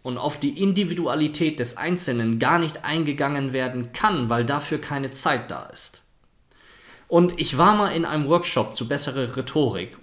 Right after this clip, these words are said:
und ich hatte zum damaligen Zeitpunkt schon Keynotes vor Hunderten von Leuten gehalten. Also ich konnte sehr gut pitchen und präsentieren,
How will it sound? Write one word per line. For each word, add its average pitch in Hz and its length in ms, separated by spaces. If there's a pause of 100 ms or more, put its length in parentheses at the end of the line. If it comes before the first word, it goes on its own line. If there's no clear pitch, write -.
(140)
und 143 160
ich 147 100
hatte 165 220
zum 147 220
damaligen 156 520
Zeitpunkt 151 640
schon 131 480
Keynotes 156 520
vor 123 440
Hunderten 165 320
von 123 200
Leuten 104 280
gehalten. - 380
Also 131 200
ich - 140
konnte 127 320 (320)
sehr 117 220
gut 110 180
pitchen 202 420
und 120 160
präsentieren, 127 600